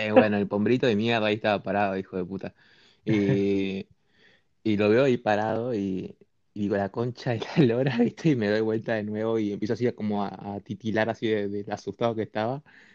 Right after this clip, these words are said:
Speaker 1: Y ahí nomás digo, "Ángel de la guarda, dulce compañía, no me desampare ni de noche ni de día", ¿viste? Y así estaba
Speaker 2: <laughs>
Speaker 1: como veinte veces, lo dije, <laughs> boludo. Y,
Speaker 2: Tremendo.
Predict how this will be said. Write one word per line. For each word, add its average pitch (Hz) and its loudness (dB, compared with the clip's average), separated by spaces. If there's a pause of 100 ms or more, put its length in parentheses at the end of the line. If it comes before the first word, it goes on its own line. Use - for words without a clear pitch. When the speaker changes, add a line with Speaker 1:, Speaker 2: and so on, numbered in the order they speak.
(140)
Speaker 1:
Y 110 -2
ahí 110 2
nomás 110 0
digo, 110 0
"Ángel 110 -4
de 110 -2
la 101 -4
guarda, 110 -6
dulce 110 -4
compañía, 113 -6
no 110 -6
me 107 -4
desampare 107 -6
ni 110 -2
de 104 -2
noche 107 -2
ni 107 -4
de 104 -2
día", 117 2
¿viste? 120 4
Y 123 4
así 120 -4
estaba 127 4
Speaker 2:
<laughs> 113 -8
Speaker 1:
como 104 -2
veinte 113 0
veces, 131 8
lo 113 4
dije, 139 2
<laughs> - -14
boludo. 240 -8 (640)
Y, 98 2
Speaker 2:
Tremendo. 120 2